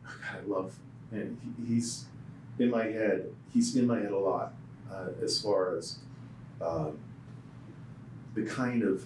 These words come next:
intellect or, and kind of moral and ethical structure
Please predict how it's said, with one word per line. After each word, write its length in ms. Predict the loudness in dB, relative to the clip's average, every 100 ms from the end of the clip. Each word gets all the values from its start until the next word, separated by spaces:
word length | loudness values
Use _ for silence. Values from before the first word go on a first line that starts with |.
| 0
intellect 560 | 0 0 2 2 0
or, 200 | -4 -6 -6 -14 -14 -14 -10 0
and 420 | 2 4 2 -2 -8 -2
kind 140 | 0
of 100 | 2
moral 280 | 2 4 2
and 160 | 0 -2
ethical 300 | -6 -8 -8
structure 680 | -2 0 0 -2 -6 -6